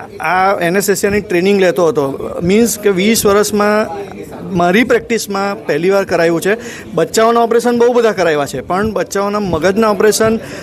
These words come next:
અને બચ્ચાઓના ઓપરેશન એ બહુ અલગ વસ્તુ હોય છે. એટલે આ વસ્તુ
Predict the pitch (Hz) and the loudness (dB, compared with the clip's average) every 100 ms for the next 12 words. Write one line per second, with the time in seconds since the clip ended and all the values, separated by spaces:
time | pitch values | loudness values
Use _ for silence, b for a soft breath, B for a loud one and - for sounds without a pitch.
0 | B 165 180 175 170 208 196 175 185 190 | B -2 2 2 2 2 2 2 2 2
1 | 151 147 175 180 175 208 170 185 185 175 | -2 0 0 2 2 2 4 2 2 0
2 | - 165 151 135 117 117 B B B - | 0 2 2 0 -4 -6 B B B -6
3 | 160 180 185 190 - - - - 180 190 | 0 2 2 0 -4 -12 -10 -4 0 2
4 | 185 - 208 214 208 | 0 2 4 4 2